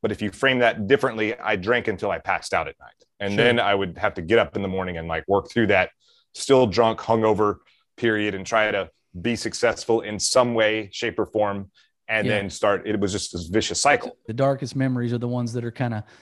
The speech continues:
Speaker 2: pelting you like hail, like a hailstorm of memories. So
Speaker 1: Right.
Speaker 2: y-, you did this for how long? How long was this, you know, the quote unquote coping mechanism?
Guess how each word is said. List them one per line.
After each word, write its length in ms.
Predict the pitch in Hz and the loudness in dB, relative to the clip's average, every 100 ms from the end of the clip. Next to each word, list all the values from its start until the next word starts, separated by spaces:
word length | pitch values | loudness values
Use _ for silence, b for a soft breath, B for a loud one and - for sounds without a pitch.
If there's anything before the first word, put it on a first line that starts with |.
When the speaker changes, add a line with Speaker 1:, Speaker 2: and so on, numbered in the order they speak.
| b | b
Speaker 2:
pelting 340 | - 156 127 123 | 2 2 2 0
you 100 | 127 | 0
like 220 | 120 110 | 0 -2
hail, 320 | - 147 147 | 0 0 0
like 140 | 131 123 | -4 -6
a 40 | |
hailstorm 640 | 131 165 160 - 120 120 117 | -2 -2 -2 -6 -4 -4 -4
of 100 | 110 | -4
memories. 500 | 135 151 120 113 - B B B | -2 -2 -4 -6 -10 B B B
So 300 | B - 175 | B 2 6
Speaker 1:
Right. 220 | 156 156 160 - | 6 4 0 -14
Speaker 2:
y-, 60 | 180 | -16
you 480 | 214 294 - 214 | -16 -18 -8 -2
did 280 | 180 196 180 | 2 6 6
this 180 | 185 190 | 4 0
for 180 | - 151 | -2 -2
how 220 | 165 156 | 0 2
long? 340 | 160 170 143 | 2 2 2
How 140 | 143 175 | 2 2
long 240 | 180 175 | 2 2
was 160 | 160 143 | 0 0
this, 340 | 160 156 - - - | 0 -2 -6 -16 -6
you 140 | 160 | -2
know, 160 | 143 135 | 0 -2
the 120 | 127 | -4
quote 240 | - 147 | 0 2
unquote 420 | 143 127 135 127 b b | 2 0 0 -2 b b
coping 460 | - 165 160 147 127 | 0 2 2 -2 -2
mechanism? 720 | 123 120 123 120 110 104 98 | -2 -4 -6 -6 -8 -10 -14